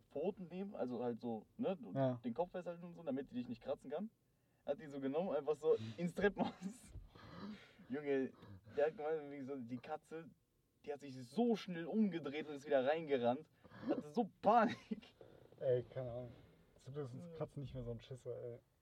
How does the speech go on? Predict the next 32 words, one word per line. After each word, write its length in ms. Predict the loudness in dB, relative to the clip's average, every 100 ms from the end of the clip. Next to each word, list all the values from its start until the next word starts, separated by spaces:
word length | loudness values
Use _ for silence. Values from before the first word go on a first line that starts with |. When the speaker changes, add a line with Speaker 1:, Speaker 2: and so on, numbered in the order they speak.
| _ _ _ _ _ _ _ -2
Speaker 1:
Das 40 |
ist 60 | 2
Speaker 2:
Was 140 | 2
Speaker 1:
schon, 260 | 0 -10 -10
ist 120 | -10
schon 160 | -8 -6
lustig, 320 | -8 -8 -6
glaub 140 | -6 -10
ich. 80 | -20 _ _ _ -18
Speaker 2:
Das 100 | -14
Gute 220 | -8 -4
ist 100 | -2 -2
halt, 100 | -2
dass 100 | -6
unsere 200 | -12 -6
Katze 320 | -4 -4 -4
so 240 | -2 -2 0
meistens 400 | 0 0 -2 -8
so 440 | -4 -2 -2 -6 -10 _
um 300 | -6 -4 -6 -12 -10
drei 300 | -4 -2 -2
Uhr 60 |
nachts 340 | -4 -4 -4 -2
halt 180 | -2 0
rein 180 | -2 -2
will. 180 | -6 -8 _ _ _ -18 -10
Und 80 | -6
das 100 | -4
Problem 380 | -4 -2 -2 -4
ist, 180 | -6 -6
dass, 140 | -6 -6 -6 2
ähm, 280 | 2 2